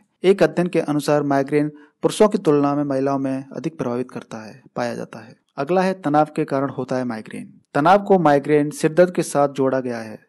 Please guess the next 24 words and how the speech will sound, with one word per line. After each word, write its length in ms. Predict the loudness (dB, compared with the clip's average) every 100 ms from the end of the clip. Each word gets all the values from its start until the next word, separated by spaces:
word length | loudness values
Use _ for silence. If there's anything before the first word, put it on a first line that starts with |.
| _ _
तनाव 240 | 2 4 4
का 240 | 6 6
आपके 360 | 6 2 0 -2
मस्तिष्क 580 | -2 -4 -2 -2 -2
पर 180 | -4 -4
सीधा 260 | -4 -4 -4
प्रभाव 220 | -2 -2
पड़ता 360 | -2 -6 -6 -8
है। 200 | -8 -14 -2
कभी-कभी 440 | 0 2 2 2
मस्तिष्क 520 | 2 -2 -2 -6 -2 -4
कुछ 260 | -4 -6
पदार्थों 480 | -4 -2 -2 -2 -6
को 260 | -4 -4 -4
रिलीज 280 | -4 -6
करता 280 | -6 -6 -4
है 160 | -2 -2
जो 240 | 0 0
माइग्रेन 560 | 2 0 0 0 0 -2 -14 _
सिर 220 | -2 2 6
दर्द 160 | 4
पैदा 300 | 4 0 0
करते 300 | -2 -6 -10
हैं। 260 | -12 -14